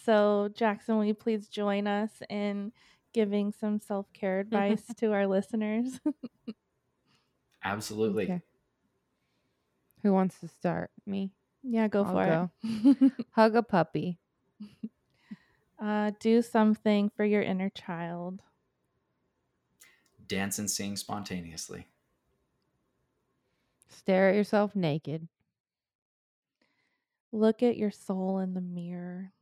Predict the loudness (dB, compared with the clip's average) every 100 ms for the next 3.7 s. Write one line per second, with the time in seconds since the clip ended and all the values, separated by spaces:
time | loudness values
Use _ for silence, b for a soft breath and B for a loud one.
0 | _ -20 -16 -14 -16 _ _ _ _ _
1 | _ _ _ _ _ -16 -10 -8 -8 -10
2 | _ _ _ -18 -14 -8 -6 -8 -8 -8
3 | -6 -10 -8 -8 -6 -6